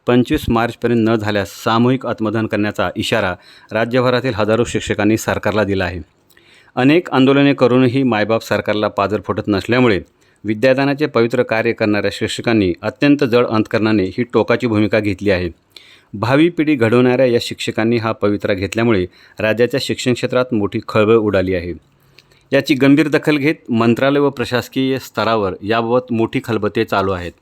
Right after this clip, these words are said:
राज्यातील शिक्षक व पदवीधर आमदार याबाबतचा पाठपुरावा करण्यासाठी सध्या मंत्रालयात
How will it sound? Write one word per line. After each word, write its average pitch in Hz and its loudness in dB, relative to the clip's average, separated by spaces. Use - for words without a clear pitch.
राज्यातील 143 0
शिक्षक 160 -4
व 151 -2
पदवीधर 123 0
आमदार 110 0
याबाबतचा 113 0
पाठपुरावा 123 -2
करण्यासाठी 107 -2
सध्या 113 2
मंत्रालयात 110 2